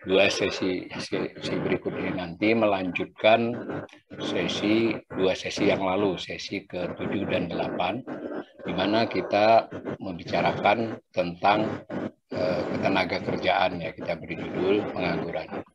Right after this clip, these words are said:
Dari dua sesi kita sudah cukup mengetahui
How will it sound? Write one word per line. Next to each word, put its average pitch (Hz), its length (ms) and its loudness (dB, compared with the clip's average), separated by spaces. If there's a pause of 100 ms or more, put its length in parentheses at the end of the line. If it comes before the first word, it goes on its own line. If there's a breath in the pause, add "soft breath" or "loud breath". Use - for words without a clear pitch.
(280)
Dari - 400 8
dua 143 240 12
sesi 131 320 12
kita 131 240 6
sudah 95 560 6 (1040)
cukup 131 480 8
mengetahui 131 800 10